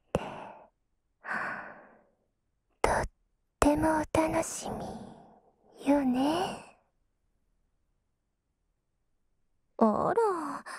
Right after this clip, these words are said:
恥ずかしがってるの？安心なさいな。丁寧にいじくり回してあげるつもりよ。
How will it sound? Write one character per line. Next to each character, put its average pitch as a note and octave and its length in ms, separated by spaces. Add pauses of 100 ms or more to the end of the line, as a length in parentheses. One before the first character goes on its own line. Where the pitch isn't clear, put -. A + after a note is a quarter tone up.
(420)
恥 D4+ 200
ず - 60
か F#4 120
し F#4+ 140
が G4 140
っ - 20 (100)
て D#4 120
る B3 100
の？ A#3 260 (2000)
安 G#3+ 320
心 E4+ 400
な F4 140
さ G4 260
い G#4 100
な。 F4+ 120 (2250)
丁 C4 360
寧 A3 320
に F3 340
い F3+ 40
じ A#3+ 200
く E4 140
り E4+ 140
回 F#4 280
し - 120
て C#4+ 120
あ B3 120
げ B3 140
る B3+ 120
つ - 160
も B3+ 160
り C4+ 200
よ。 D4 220